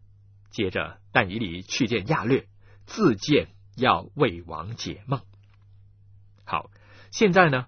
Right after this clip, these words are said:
我们就来看看今天的经文了。第二十五节这样说，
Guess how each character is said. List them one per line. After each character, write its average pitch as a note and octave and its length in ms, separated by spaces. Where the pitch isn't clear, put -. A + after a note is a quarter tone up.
我 G2 100
们 G2+ 160
就 A#2+ 160
来 F#2+ 160
看 G2+ 240
看 G2+ 240
今 C#3 380
天 B2 180
的 G#2+ 80
经 G#2+ 300
文 F2 160
了。 G2 140
第 G#3 140
二 E3 200
十 C3 180
五 F2 200
节 F2 420
这 C3+ 120
样 G2+ 180
说， - 320